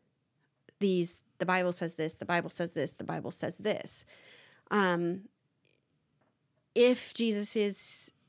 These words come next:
uh, did say all of those things and did all of those things,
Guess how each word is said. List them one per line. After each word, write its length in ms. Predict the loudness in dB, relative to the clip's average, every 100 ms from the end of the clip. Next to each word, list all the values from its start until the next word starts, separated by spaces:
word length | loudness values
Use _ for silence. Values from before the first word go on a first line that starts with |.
| _ _ _ _ _ -4 -4 -4 -12 -10 -2
uh, 260 | 0 0 0
did 240 | 4 4 4
say 240 | 2 4
all 200 | 4 2
of 100 | 2
those 220 | 0 -2
things 460 | 0 0 0 -2 -6 -12 -6
and 160 | 0 4
did 300 | 6 6 4 2
all 180 | 4 4
of 100 | 4
those 240 | 2 4
things, 560 | 2 2 2 -2 -6